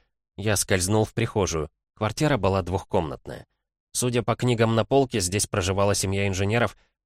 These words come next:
а еще я нашел недописанное письмо, из которого узнал, что сейчас они находятся в командировке в Сталинграде.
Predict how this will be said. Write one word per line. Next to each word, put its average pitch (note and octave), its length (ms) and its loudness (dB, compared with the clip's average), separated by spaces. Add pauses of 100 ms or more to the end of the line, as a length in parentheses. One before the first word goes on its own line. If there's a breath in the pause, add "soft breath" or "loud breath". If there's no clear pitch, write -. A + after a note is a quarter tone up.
(100)
а G#2 80 0
еще E3+ 200 2
я E3 60 4
нашел C#3+ 280 4
недописанное B2 680 2
письмо, C3+ 400 0
из C3 100 0
которого A#2+ 440 2
узнал, A#2 340 2
что A#2 220 -2
сейчас G#2+ 440 0
они G#2+ 140 2
находятся A2 500 -2
в - 60 -10
командировке G2+ 640 0
в - 80 -6
Сталинграде. F2 640 0